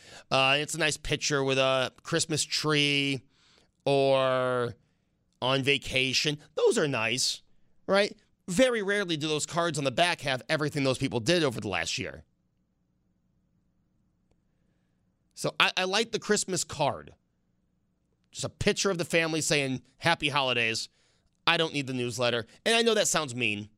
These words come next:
because I know a lot of people put work into the newsletter. But in, in two thousand twenty-three, again,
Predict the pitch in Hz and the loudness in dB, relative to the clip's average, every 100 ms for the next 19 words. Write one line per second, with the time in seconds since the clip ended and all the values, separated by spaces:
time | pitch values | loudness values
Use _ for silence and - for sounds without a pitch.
0 | _ _ _ 165 180 196 196 175 165 175 | _ _ _ 0 2 2 2 2 0 -4
1 | 151 156 - 147 143 143 143 131 135 127 | -4 -4 0 -2 -2 -4 -2 -2 0 2
2 | 131 127 110 _ _ _ _ _ _ _ | 2 0 -4 _ _ _ _ _ _ _
3 | _ _ _ - - - - - - - | _ _ _ -18 -18 -16 -16 -16 -20 -20
4 | - - - - - - - 175 175 - | -20 -20 -18 -18 -18 -14 0 2 2 0
5 | - 196 - 185 - 226 220 190 175 165 | -6 -2 0 0 0 0 2 0 -2 -2
6 | 175 147 147 135 131 - _ _ _ _ | -2 -2 0 0 -2 -8 _ _ _ _
7 | _ _ _ _ 175 143 160 127 101 | _ _ _ _ -4 2 2 0 -6